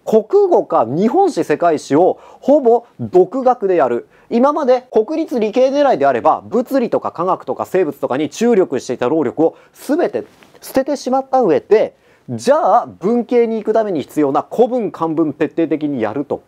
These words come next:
か、それから日本史、世界史徹底的にやるとか、全く畑違いのことになっちゃって、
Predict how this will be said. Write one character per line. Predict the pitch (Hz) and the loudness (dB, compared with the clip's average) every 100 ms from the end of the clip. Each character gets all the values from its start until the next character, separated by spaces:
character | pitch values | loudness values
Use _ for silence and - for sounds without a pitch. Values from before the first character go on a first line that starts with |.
| - | -2
か、 | 180 - _ _ _ | -2 -4 _ _ _
そ | 269 | 0
れ | 254 | 2
か | 247 | 2
ら | 156 | 0
日 | 160 208 | -2 -2
本 | 247 | -4
史、 | 147 | -4
世 | 139 | -4
界 | 143 | -4
史 | 117 | -4
徹 | 143 | -4
底 | 139 147 | -2 -2
的 | 131 | -2
に | 117 | -2
や | 139 | 0
る | 185 | 0
と | 123 | 0
か、 | 92 - - - | -6 -12 -18 -6
全 | 127 247 - - 302 | -2 -2 -4 -6 -2
く | - | -2
畑 | 165 190 208 | -4 -6 -4
違 | |
い | 208 262 277 175 | -4 0 0 0
の | 139 | 0
こ | 143 | -2
と | 117 | -4
に | 98 | -4
な | 135 | -8
っ | 170 | -8
ち | - | -8
ゃ | 110 | -10
っ | |
て、 | - 151 120 | -4 -2 -2